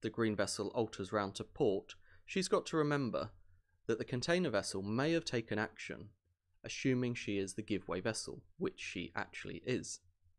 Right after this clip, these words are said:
In this case, constrained by a draft, she can't deviate from her course really, so all she's gonna do is slow right down, and that's put the two on a collision course again. What the green vessel needs to do in,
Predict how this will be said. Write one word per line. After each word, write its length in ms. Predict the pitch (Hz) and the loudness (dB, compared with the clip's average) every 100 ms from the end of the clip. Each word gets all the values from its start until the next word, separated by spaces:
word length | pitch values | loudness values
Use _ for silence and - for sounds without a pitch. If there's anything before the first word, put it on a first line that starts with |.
| _ _ - _ _ - | _ _ -20 _ _ 2
In 40 | |
this 140 | 110 | 2
case, 500 | - 107 135 - - - - _ - - - - - - | 4 0 2 -2 -6 -12 -20 _ -20 -20 -20 -20 -20 -20
constrained 420 | - 117 135 117 107 | -12 -2 4 4 6
by 160 | 101 | 4
a 40 | 101 | 6
draft, 560 | 107 98 120 - - - _ | 4 4 4 -4 -18 -20 _
she 280 | - 107 - - | -6 -6 -6 -6
can't 300 | 147 131 - | 0 0 2
deviate 420 | 107 101 98 - | 0 2 0 0
from 140 | - | -4
her 80 | 95 | -6
course 380 | - 113 95 - | 2 2 2 0
really, 280 | 92 87 104 | -2 -2 -2
so 160 | 120 | 0
all 160 | 120 135 | 2 2
she's 220 | - 110 | 0 -2
gonna 200 | 107 104 | 0 0
do 240 | 107 98 - | 2 2 2
is 120 | 92 | -2
slow 300 | - 117 101 | -2 2 2
right 320 | 90 98 85 | 2 0 0
down, 320 | 113 104 - - _ - - - | -2 -2 -6 -12 _ -20 -20 -12
and 120 | - 117 | -2 -2
that's 140 | - | -2
put 200 | - 117 | -2 -2
the 80 | 104 | -2
two 240 | - 104 | 0 2
on 100 | 95 | 2
a 60 | 95 | -2
collision 400 | - 104 101 92 | 0 0 0 -4
course 300 | 92 92 - | -4 -6 -6
again. 320 | 101 104 90 - _ _ _ _ _ _ _ | -2 -2 -4 -12 _ _ _ _ _ _ _
What 140 | 120 | -2
the 60 | 113 | 0
green 240 | - 110 | 4 4
vessel 300 | 107 95 - | 4 2 0
needs 220 | 104 95 - | -2 0 -2
to 100 | - | -2
do 260 | 120 98 | 0 2
in, 180 | - 123 | 0 -6